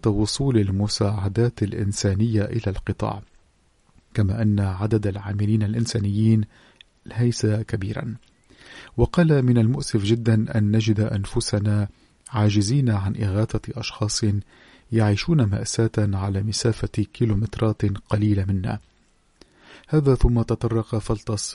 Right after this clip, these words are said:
إلى المبادرة التي أطلقها العام الماضي، والتي سمحت بوصول عدد من الأطفال المصابين إلى إيطاليا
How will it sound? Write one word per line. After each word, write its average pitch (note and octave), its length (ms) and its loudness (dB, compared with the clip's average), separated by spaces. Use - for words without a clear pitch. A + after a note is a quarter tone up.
إلى A2 140 -2
المبادرة G#2 600 -2
التي G#2 480 -2
أطلقها G#2+ 560 -4
العام G2+ 360 -2
الماضي، G#2 480 0
والتي A2+ 400 4
سمحت C3 480 0
بوصول G#2+ 720 0
عدد G#2+ 460 0
من F#2+ 320 0
الأطفال G#2+ 680 -2
المصابين G2 720 -2
إلى G2+ 320 -2
إيطاليا G2+ 540 0